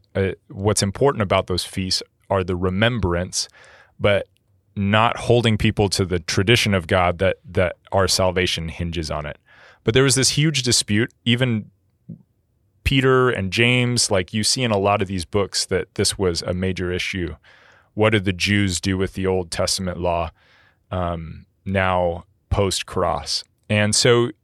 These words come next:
there's a little bit of a, a division within the church in Rome. Um, so the fact that their faith is still echoing and shockwaving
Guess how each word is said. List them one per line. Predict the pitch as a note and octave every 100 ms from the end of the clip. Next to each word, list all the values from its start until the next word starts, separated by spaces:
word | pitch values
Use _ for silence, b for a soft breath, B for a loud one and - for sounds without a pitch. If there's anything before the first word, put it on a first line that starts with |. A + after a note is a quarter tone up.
| _
there's | A#2 A#2 A#2
a | A#2
little | C#3 F#3+
bit | E3
of | D#3
a, | A2+ - - _ _ -
a | A2 F#2+
division | F2+ F2 B2 A#2 F#2 - - _ _ _ _
within | G2 G#2 - G#2+ G2+ F#2+ F2 E2 _ _ _ _ _ _ _ _ _ _ _ -
the | G2+
church | G#2+ G2
in | F#2+ F2
Rome. | F#2+ F2 E2+ G#2+ - b b b b -
Um, | F#2+ F#2 F2+ F2 E2+ F2+ - -
so | - C3 A#2 - _ _
the | A2 A#2+
fact | - G3 -
that | E3 -
their | A2+ A2
faith | - - A#2+ A#2 - -
is | G#2+ G2
still | - - G#2 -
echoing | G#2 G2 - F#2 F2 E2
and | D#2+
shockwaving | - - A2 - G#2+ F#2+ F#2+ F2+ E2+